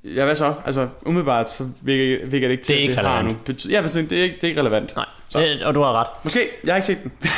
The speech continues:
Speaker 1: <laughs>
Speaker 2: Nej, og, og indtil videre har det ikke, har det ikke haft, øh, relevans. Altså, man kan sige... i
Speaker 1: Det er et
Speaker 2: forhold
Speaker 1: fedt twist, jeg kan godt lide det,
Speaker 2: i
Speaker 1: men
Speaker 2: forhold, i forhold til en styrke, som jeg siger, der er en vis, øh,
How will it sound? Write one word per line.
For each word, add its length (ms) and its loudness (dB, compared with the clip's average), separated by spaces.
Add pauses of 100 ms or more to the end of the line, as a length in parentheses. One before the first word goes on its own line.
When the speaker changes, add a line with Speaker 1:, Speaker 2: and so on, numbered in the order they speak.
Speaker 1:
<laughs> 240 4
Speaker 2:
Nej, 240 2
og, 140 4
og 260 2
indtil 220 2
videre 120 4
har 80 2
det 60 2
ikke, 140 0
har 200 -2
det 60 2
ikke 120 -2
haft, 280 -2
øh, 60 2
relevans. 600 2
Altså, 220 0
man 120 2
kan 100 0
sige... 260 2
i 180 -6
Speaker 1:
Det 60 -2
er 40 4
et 40 4
Speaker 2:
forhold 180 4
Speaker 1:
fedt 100 -2
twist, 340 0
jeg 60 0
kan 60 0
godt 120 2
lide 140 2
det, 140 0 (120)
Speaker 2:
i 40 2
Speaker 1:
men 80 0
Speaker 2:
forhold, 320 4
i 80 2
forhold 320 2
til 140 0
en 100 2
styrke, 360 2
som 140 0
jeg 80 0
siger, 100 0
der 140 2
er 40 2
en 140 2
vis, 280 2
øh, 480 2